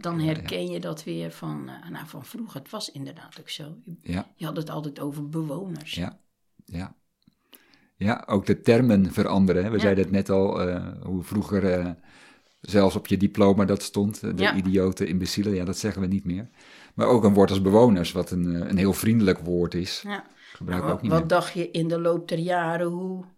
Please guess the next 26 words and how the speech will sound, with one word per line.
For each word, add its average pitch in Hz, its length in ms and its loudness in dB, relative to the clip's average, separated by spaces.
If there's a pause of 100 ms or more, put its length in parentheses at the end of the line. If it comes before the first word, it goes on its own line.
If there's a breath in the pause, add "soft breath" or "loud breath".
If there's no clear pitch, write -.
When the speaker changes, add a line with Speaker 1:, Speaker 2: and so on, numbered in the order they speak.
(160)
Speaker 1:
het 156 180 -8
terrein 262 500 -2
heeft, 113 480 -10
eh, 156 360 -8
al 180 120 -8
die 175 140 -4
namen 214 480 -2
die 190 100 2
Speaker 2:
Oh, 202 60 6
Speaker 1:
ze 220 60 6
Speaker 2:
ja. 180 60 4
Speaker 1:
hebben 156 180 2
gehad? 151 380 -8 (200 soft breath)
Speaker 2:
Ja, 85 280 -6 (520)
ja. 80 320 -14 (180)
Speaker 1:
Mensen 170 560 -6
met 175 160 -8
een 160 140 -8
verstandelijk 160 640 -8
beperking. 160 640 -8
Speaker 2:
Ja, 113 300 6
ja, 92 240 0
ja, 92 220 -4
ja, 87 260 -4
ja, 85 240 -6
ja. 85 280 -8